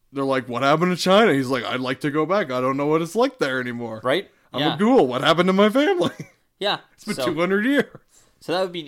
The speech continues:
Speaker 2: interesting to, part to see, too.
Speaker 1: But as we discussed, if we were gonna have one in that area, like, Operation Anchorage happens in Alaska, but it's not, like, that D L C
Speaker 2: Not
Speaker 1: isn't,
Speaker 2: huge.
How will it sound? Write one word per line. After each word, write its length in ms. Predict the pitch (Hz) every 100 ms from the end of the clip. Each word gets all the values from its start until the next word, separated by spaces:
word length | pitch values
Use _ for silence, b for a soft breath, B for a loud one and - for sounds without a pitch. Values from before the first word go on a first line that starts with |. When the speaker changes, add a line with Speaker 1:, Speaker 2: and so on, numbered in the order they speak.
| 151
Speaker 2:
interesting 440 | 151 147 131 131 117
to, 160 | 117 - _
part 220 | 135 -
to 40 | 120
see, 240 | - 120
too. 300 | - 131 - _ _ b b b _
Speaker 1:
But 220 | 143 156
as 240 | 147 170 151
we 220 | 160 156
discussed, 640 | 147 - 151 131 120 -
if 240 | 127 123 -
we 60 | 131
were 120 | 139
gonna 160 | 139
have 200 | 135 135
one 320 | 127 131 135 139
in 160 | 117
that 240 | 120 123 123
area, 460 | 123 127 135 147 - b b b
like, 280 | 123 127 _ _ _ _ _ _ -
Operation 600 | 165 180 170 160 160 139
Anchorage 580 | 123 151 165 165 151 -
happens 440 | 131 123 135 120
in 80 | 123
Alaska, 580 | 113 120 131 - 151 139
but 220 | 117 113 _ _ _ _ 127
it's 520 | 120 - - - - _ _ _
not, 320 | 127 117 123 _
like, 160 | - -
that 240 | 156 143
D 120 | 139 139
L 120 | 135
C 160 | - 135
Speaker 2:
Not 80 | 127
Speaker 1:
isn't, 320 | 135 139 135
Speaker 2:
huge. 340 | - - _